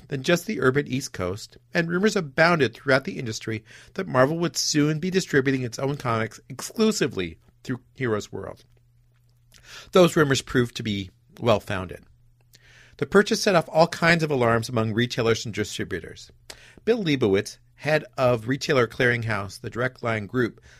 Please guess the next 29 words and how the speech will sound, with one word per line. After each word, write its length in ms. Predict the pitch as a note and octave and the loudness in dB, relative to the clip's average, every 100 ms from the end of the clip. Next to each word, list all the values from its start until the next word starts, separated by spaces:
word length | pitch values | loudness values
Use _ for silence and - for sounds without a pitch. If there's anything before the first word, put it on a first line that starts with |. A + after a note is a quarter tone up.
| - | -10
summed 280 | - D#3 F3 | -2 2 0
up 120 | F3 | 0
what 120 | E3+ | -4
the 80 | F3+ | 0
mood 200 | C3 C3+ | 2 2
was 140 | D#3 | 2
like 240 | A2+ G#2+ B2 | 2 0 -2
in 140 | G#2 | -6
January 440 | A2+ A#2+ C3 C3 | -4 0 2 2
nineteen 360 | B2+ A2 A2+ A#2+ | 0 -4 -6 -8
ninety-five. 640 | A2 G2+ - G2 E2 - _ _ _ _ - | -6 -8 -8 -6 -6 -8 _ _ _ _ -14
"The 100 | - A2+ | -6 -2
phones, 480 | C#3 C3 D3 F#3+ - _ | 2 2 2 -2 -12 _
faxes, 460 | C3 A2+ - A2+ - - | 2 2 0 -8 -8 -8
email, 380 | D#3 D3+ C#3+ D3+ | -2 2 2 0
and 100 | C3 | -4
industry 400 | C#3 E3 - F#3+ | -2 -2 -4 -2
magazines 500 | B2 A#2 A#2+ B2+ C3 | 0 0 -2 -4 -4
and 80 | |
newspapers 600 | C#3+ C3 C3 G#2+ G2 F#2+ - - - | -4 -4 -2 -2 -2 -8 -10 -20 -4
are 120 | B2 | 0
burning 500 | A#2 - F3+ E3+ D#3+ | 0 4 6 6 2
up 160 | C#3+ C3+ | 0 0
with 100 | A#2+ | -4
speculation, 680 | - C#3+ C#3 C3+ A#2+ - D3+ | 0 0 2 2 2 0 -4
prediction, 480 | - C#3+ G#2+ - C#3+ | -4 0 0 -2 -4
and 140 | C3 | -2
general 360 | B2+ A#2 A#2 A#2+ | 0 -2 -2 -4
pana-, 420 | - A#2+ A#2+ - | -4 -4 -2 -4